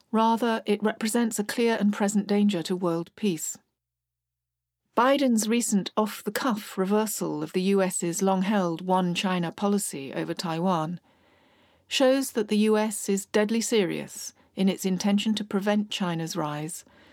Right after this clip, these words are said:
and Western threats to invade the Solomon Islands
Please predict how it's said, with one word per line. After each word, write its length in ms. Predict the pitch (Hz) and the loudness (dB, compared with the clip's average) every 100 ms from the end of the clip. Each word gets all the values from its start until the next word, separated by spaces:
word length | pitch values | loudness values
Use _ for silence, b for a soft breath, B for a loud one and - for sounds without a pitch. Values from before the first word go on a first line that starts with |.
| b b b _ | b b b _
and 220 | 220 220 208 | 0 2 2
Western 400 | 226 - 262 247 | 0 0 -2 0
threats 320 | 233 226 - | -2 -2 -2
to 140 | 214 | 0
invade 380 | 196 190 202 202 | 2 2 2 0
the 80 | 196 | -2
Solomon 420 | - 196 196 202 | -2 2 2 2
Islands 600 | 185 180 165 156 208 | 2 0 -2 -4 -6